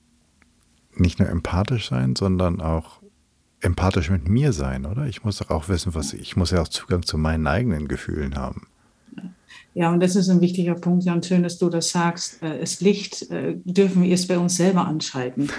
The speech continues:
Speaker 2: um nach draußen zu strahlen. Ja, das geht sonst nicht.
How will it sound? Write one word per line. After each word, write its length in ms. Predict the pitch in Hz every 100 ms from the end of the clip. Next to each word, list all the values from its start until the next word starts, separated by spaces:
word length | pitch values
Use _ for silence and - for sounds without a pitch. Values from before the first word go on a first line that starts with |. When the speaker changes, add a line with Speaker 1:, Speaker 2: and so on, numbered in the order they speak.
| - - -
Speaker 2:
um 200 | 175 170
nach 240 | 160 -
draußen 460 | - 170 175 170 -
zu 100 | -
strahlen. 600 | - - 135 131 135 139
Ja, 260 | 156 180 - - - -
das 220 | 180 -
geht 260 | 190 190 -
sonst 400 | 151 139 - -
nicht. 400 | 139 - -